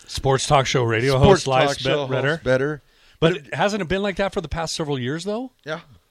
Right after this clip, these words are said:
Speaker 1: I mean, l-, let's look at, look at how Scott Frost's tenure started with this giant storm that wouldn't move and a canceled game against a gimme to where here, your opening game is against Colorado.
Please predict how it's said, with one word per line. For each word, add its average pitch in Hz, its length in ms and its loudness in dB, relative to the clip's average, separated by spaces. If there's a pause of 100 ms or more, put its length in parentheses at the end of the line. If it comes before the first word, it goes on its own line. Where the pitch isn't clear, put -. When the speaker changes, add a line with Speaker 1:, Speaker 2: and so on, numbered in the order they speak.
(540)
Speaker 1:
I 147 80 -2
mean, 160 260 0
l-, 131 100 -10 (180)
let's 151 260 0
look 240 180 -2
at, - 120 -12
look 185 180 -4
at 220 100 -8
how 170 140 -6
Scott 160 320 -6
Frost's 156 360 -6
tenure 160 300 -6
started 160 460 -8 (580)
with 135 180 -6
this 147 200 -4
giant 170 320 -2
storm 175 300 0
that 127 120 -4
wouldn't 147 220 -10
move 131 500 -4 (520)
and 131 100 -6
a 123 40 -10
canceled 160 500 -6
game 147 440 0
against 131 400 -4
a 135 40 -6
gimme 123 500 -2 (520)
to 120 100 -8
where 120 180 -2
here, 135 220 0
your 127 240 -2
opening 123 260 -4
game 123 180 -4
is 117 140 -6
against 117 320 -6
Colorado. 123 640 0